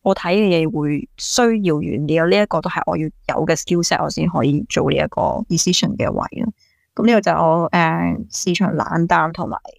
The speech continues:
超乎預期嘅時候得到嘅嘢，我覺得對於我嚟講呢，都係一樣嘅，唔會好大嘅心理落差。反而我係要知點解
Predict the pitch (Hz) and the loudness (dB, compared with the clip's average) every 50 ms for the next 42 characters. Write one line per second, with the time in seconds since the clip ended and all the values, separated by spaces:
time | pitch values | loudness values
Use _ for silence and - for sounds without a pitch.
0 | _ _ _ - 254 - - - 240 233 220 - 160 - 165 165 165 - - 175 | _ _ _ -20 -14 -6 0 2 2 2 0 -4 -4 -2 0 0 0 0 -2 0
1 | - 160 160 - 170 156 147 139 139 - - - _ _ - - 233 - - - | 0 0 0 0 0 0 0 0 -2 -6 -8 -14 _ _ -2 -2 -2 -2 0 0
2 | 170 165 170 165 156 147 120 127 - - - - 190 202 220 202 220 233 226 - | 0 2 2 2 0 0 -2 -4 -6 -6 -4 -2 0 0 0 2 2 2 0 2
3 | - 196 208 - - 185 170 165 165 170 - 160 156 175 170 175 185 - - 170 | 0 0 2 2 2 0 0 -2 -4 -4 -6 -6 -6 -6 -6 -8 -8 -4 -4 -2
4 | - - 170 170 180 170 175 - - - - _ - _ - 247 180 175 165 175 | 0 0 2 2 2 0 -2 -4 -4 -8 -14 _ -14 _ 0 0 2 2 2 0
5 | 180 180 165 170 - 190 180 170 160 143 160 156 156 - - - - 180 180 170 | 0 0 0 2 2 2 0 0 -2 -4 -6 -6 -4 -6 -6 -4 -2 -2 0 0
6 | 165 165 - - - - - 170 - - 214 _ _ _ _ _ - - 214 262 | -2 -2 -6 -6 -8 -8 -8 -6 -6 -6 -8 _ _ _ _ _ -2 2 2 4
7 | 277 185 160 165 180 185 165 165 - - - 208 202 - - - - 156 185 - | 2 2 0 -2 -2 -2 -2 -2 -2 -2 -2 -2 -2 -2 -6 -6 -6 -8 -6 -4
8 | - | -4